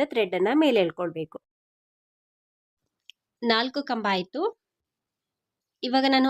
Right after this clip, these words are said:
ಐದನೇ ಕಂಬನ ಮಾಡ್ಕೊಳ್ತಾ ಇದೀನಿ. ಸೂಜಿ ಮೇಲೆ ದಾರನ ಸುತ್ಕೊಂಡು ಆದಷ್ಟು ಅದ್ರ ಪಕ್ಕದಲ್ಲೇ ಮಾಡ್ಕೊಳ್ಳೋದಿಕ್ಕೆ ಟ್ರೈ ಮಾಡಿ.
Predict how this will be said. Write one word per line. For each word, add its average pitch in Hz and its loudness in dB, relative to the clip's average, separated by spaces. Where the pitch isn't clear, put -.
ಐದನೇ 240 0
ಕಂಬನ 220 -4
ಮಾಡ್ಕೊಳ್ತಾ 190 -2
ಇದೀನಿ. 175 -2
ಸೂಜಿ 240 2
ಮೇಲೆ 226 2
ದಾರನ 220 2
ಸುತ್ಕೊಂಡು 262 -4
ಆದಷ್ಟು 285 -4
ಅದ್ರ 233 -4
ಪಕ್ಕದಲ್ಲೇ 240 -4
ಮಾಡ್ಕೊಳ್ಳೋದಿಕ್ಕೆ 208 -2
ಟ್ರೈ 190 0
ಮಾಡಿ. 185 0